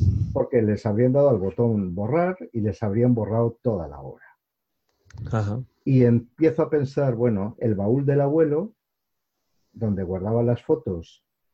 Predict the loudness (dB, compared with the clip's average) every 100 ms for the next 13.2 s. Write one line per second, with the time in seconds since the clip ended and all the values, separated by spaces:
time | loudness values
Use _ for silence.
0 | _ _ -8 -6 -6 -6 -6 -6 -6 -4
1 | -2 -2 -2 -4 -4 -6 -8 -8 -10 -10
2 | -10 -8 -4 0 -2 -2 -6 -8 -4 -4
3 | -2 -4 -4 -6 -6 -2 0 0 0 0
4 | -2 -4 -2 -4 -4 -8 -8 -12 -12 _
5 | _ _ _ _ _ _ _ _ _ _
6 | _ _ _ _ _ _ -16 -4 -2 0
7 | 0 -4 -6 -10 -6 -4 -2 -2 -4 -4
8 | -4 -4 -4 -4 -8 -14 _ _ _ _
9 | -12 -6 -4 -2 -4 -4 -8 -4 0 0
10 | 0 _ -2 0 -2 -4 -6 -6 -4 -2
11 | -2 -4 -4 -4 -2 -2 -4 -6 -6 -6
12 | -8 -8 -6 -4 -4 -6 -4 -6 -6 -8
13 | -10 -10